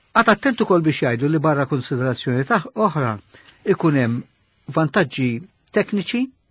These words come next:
jekk wieħed jifhem bil-preżenza tiegħu ma' Bailey, jinkiser id-deadlock li kien inqala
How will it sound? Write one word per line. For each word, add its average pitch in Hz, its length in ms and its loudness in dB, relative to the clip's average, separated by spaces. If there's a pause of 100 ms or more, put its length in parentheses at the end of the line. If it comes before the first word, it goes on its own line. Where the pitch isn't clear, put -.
(1200)
jekk 151 460 -2 (1400)
wieħed 123 260 -4
jifhem 113 220 -6
bil-preżenza 113 500 -6
tiegħu 123 220 -8
ma' 190 160 0
Bailey, 151 380 -2 (960)
jinkiser 151 800 -2 (300)
id-deadlock 117 680 -2
li 127 60 -8
kien 202 240 0
inqala 151 380 -2